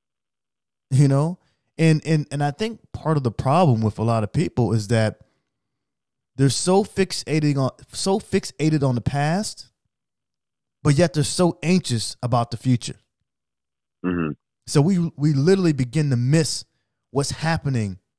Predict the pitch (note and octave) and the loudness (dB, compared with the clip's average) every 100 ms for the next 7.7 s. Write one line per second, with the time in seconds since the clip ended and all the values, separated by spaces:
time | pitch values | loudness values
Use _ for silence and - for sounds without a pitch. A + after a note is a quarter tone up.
0 | _ A2 C#3+ B2+ C#3 B2+ A2+ G#2 _ _ | _ -4 -2 2 2 2 0 -6 _ _
1 | _ - A#2+ B2 A2+ A#2+ A2+ D#2+ - _ | _ -4 0 2 2 2 0 -4 -14 _
2 | _ _ _ _ _ _ _ _ _ _ | _ _ _ _ _ _ _ _ _ _
3 | _ _ _ _ _ _ _ _ _ _ | _ _ _ _ _ _ _ _ _ _
4 | _ _ _ _ _ _ _ _ _ _ | _ _ _ _ _ _ _ _ _ _
5 | _ _ _ _ _ _ _ _ - E2 | _ _ _ _ _ _ _ _ 0 2
6 | G#2 - - - D3+ D3 - D#3+ D3+ D#3+ | 2 -4 -18 -2 0 2 2 2 2 -2
7 | D3 E3+ - D3+ G#3 G#3 F#3+ | -2 -4 -2 -2 0 0 -2